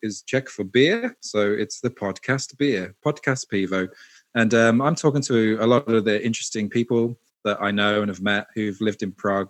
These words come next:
I guess, since the days of the revolution and beyond. So a lot of artists, a lot of writers, a lot of filmmakers. And, um, we have a few beers and we talk some shit.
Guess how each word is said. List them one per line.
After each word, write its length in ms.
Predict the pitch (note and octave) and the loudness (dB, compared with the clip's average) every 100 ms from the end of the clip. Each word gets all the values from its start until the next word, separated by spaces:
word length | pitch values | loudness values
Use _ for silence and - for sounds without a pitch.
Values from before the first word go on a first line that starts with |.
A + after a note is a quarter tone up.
| _ G#2+ | _ -8
I 80 | |
guess, 220 | F#2+ G#2+ - | -6 -6 -6
since 320 | A#2 A2+ - _ _ | -8 -10 -12 _ _
the 60 | G2+ | -6
days 280 | G#2 A#2+ A2+ | 0 0 0
of 100 | A#2 | -2
the 80 | A2+ | 0
revolution 580 | A2 G#2+ B2+ - C#3+ D3 - _ _ _ - | 2 2 2 0 -6 -8 -16 _ _ _ -4
and 240 | A#2 D#3 | -2 2
beyond. 560 | E3 C3+ A2 F#2+ F#2+ - _ _ - | 6 6 6 2 -2 -6 _ _ -8
So 260 | - G#2 | 0 2
a 20 | |
lot 140 | A2 G#2 | 4 4
of 80 | G#2+ | 2
artists, 580 | A2 A#2+ A#2 B2 A2+ | 4 4 4 -2 -2
a 40 | A2+ | 0
lot 80 | F#2+ | 2
of 60 | |
writers, 560 | G2 G#2 - G#2 G2 - | 4 2 2 -4 -4 -4
a 40 | |
lot 80 | G2+ | -6
of 80 | F#2+ | -6
filmmakers. 840 | - G2+ G2 G2 F#2 F#2+ F#2+ - - _ _ _ - | -4 -4 -2 -6 -4 -4 -4 -10 -18 _ _ _ -4
And, 280 | A2 A2 G#2+ A2+ - _ | 0 2 0 -6 -20 _
um, 260 | A#2 A2+ A#2+ | -2 0 2
we 100 | D3 | 0
have 100 | G#2+ | 0
a 40 | |
few 200 | - A#2 | 0 0
beers 300 | D3+ G3 F#3+ | 2 0 -2
and 120 | C#3+ | -2
we 60 | C#3+ | -4
talk 280 | C#3+ C#3+ C#3+ | -2 -6 -6
some 140 | D3+ | -12
shit. 360 | - F3+ A2+ | -8 -6 -6